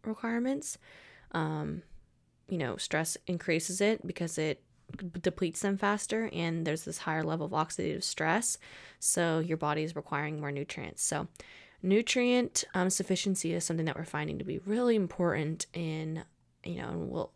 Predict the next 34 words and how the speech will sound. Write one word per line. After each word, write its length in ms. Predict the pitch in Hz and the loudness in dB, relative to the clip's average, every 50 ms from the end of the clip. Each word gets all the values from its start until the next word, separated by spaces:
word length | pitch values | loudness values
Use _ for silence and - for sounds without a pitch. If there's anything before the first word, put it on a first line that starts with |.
| _ - | _ -10
we'll 200 | - 190 185 175 | -4 -2 -2 -2
talk 240 | - - 170 - - | -2 -2 -6 -6 -4
about 180 | 160 151 151 - | -4 -4 -4 -4
this 160 | 202 - - | -6 -8 -6
in 60 | 165 | -6
another 120 | 165 165 160 | -4 -4 -4
episode, 380 | 156 - - - - - 175 | -4 -2 -4 -4 -4 -4 -4
but, 180 | - 165 - - - | -4 -4 -4 -4 -4
I 40 | |
mean, 260 | 180 190 196 175 180 - - - - - - - - - - - - - _ _ - | -4 -4 -2 -4 -4 -6 -10 -16 -18 -18 -18 -20 -20 -20 -20 -20 -20 -20 _ _ 0
our 120 | 185 180 185 | 2 4 6
nutrients, 580 | 175 170 180 - - 180 156 147 151 180 - | 6 6 4 4 2 0 0 0 0 0 -2
our 80 | - 175 | 0 2
micronutrients 720 | 170 160 165 - 190 175 170 170 165 - 185 175 180 - | 4 2 2 2 2 0 2 2 2 2 0 0 0 0
and 140 | - 170 156 | -2 -2 0
macronutrients. 680 | 139 156 - - - - - - - - - 90 - - | -2 -2 -2 -4 -4 -4 -4 -4 -6 -6 -6 -4 -2 -2
So 100 | - 165 | 0 0
macronutrients 840 | 165 160 185 - 190 180 175 175 - - 185 180 180 175 - - | 2 0 0 2 2 2 2 2 0 2 2 4 2 2 2 0
are, 40 | - | -2
like, 260 | - 92 - - - - - - | -2 -2 -4 -6 -8 -14 -12 -12
our 60 | - | -12
protein, 840 | - - - - 170 - - 175 165 160 165 160 160 165 170 165 160 - - - | -6 -2 -2 -2 -2 -2 -2 -2 0 0 0 0 0 -2 -2 -4 -6 -10 -14 -16
carbs, 800 | - - - 160 160 165 170 170 170 170 175 170 - - - - | -10 -4 -2 0 0 0 0 0 -2 -4 -4 -6 -6 -8 -8 -8
fat, 500 | - 170 165 165 170 175 170 - - - - 175 | -6 -4 -2 -2 -2 -2 -2 -4 -6 -8 -6 -4
and 420 | 170 170 170 170 170 175 175 - - | -4 -2 -2 -2 -2 -4 -4 -4 -4
our 80 | 165 | -4
micronutrients 760 | 170 175 175 170 - 180 175 175 170 - - 175 170 165 - | -2 -2 -2 -2 0 2 2 2 0 0 0 0 0 0 -2
are 100 | 170 - | -2 -2
all 140 | - 165 165 | 0 0 0
of 120 | 160 165 | 2 0
our 80 | 160 160 | 0 -2
vitamin 440 | - 156 156 165 165 170 170 170 175 | 0 -2 -2 0 0 -2 -2 -2 -4
and 220 | - - 175 165 165 | -2 -2 -2 0 -2
minerals. 500 | 160 - - - - - 190 - - | -2 -2 -4 -4 -4 -4 -4 -6 -6